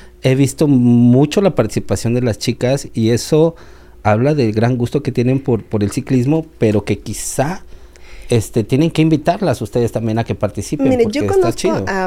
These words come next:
Speaker 2: a varias chicas que de verdad que tienen un potencial,
Speaker 1: Increíble.
Speaker 2: pero les da miedo salir a participar o, o tener un evento.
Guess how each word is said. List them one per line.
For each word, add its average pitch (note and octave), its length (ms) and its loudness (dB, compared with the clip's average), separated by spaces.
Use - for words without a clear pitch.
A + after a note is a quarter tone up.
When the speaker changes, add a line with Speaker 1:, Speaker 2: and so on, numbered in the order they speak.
Speaker 2:
a G3 120 -6
varias A#3 280 -2
chicas A#3+ 320 -10
que - 160 -12
de G3 80 -6
verdad G3+ 140 -6
que G#3+ 80 -20
tienen B3 300 -4
un A#3+ 80 -2
potencial, A3 800 -8
Speaker 1:
Increíble. A#2+ 340 0
Speaker 2:
pero A3 360 2
les A3 320 0
da A3 120 -4
miedo A3 400 -2
salir G3 440 -8
a G3 140 -8
participar F#3 680 -12
o, F3+ 380 -10
o F#3+ 300 -12
tener F#3+ 280 -6
un G3 140 -4
evento. F#3 560 -6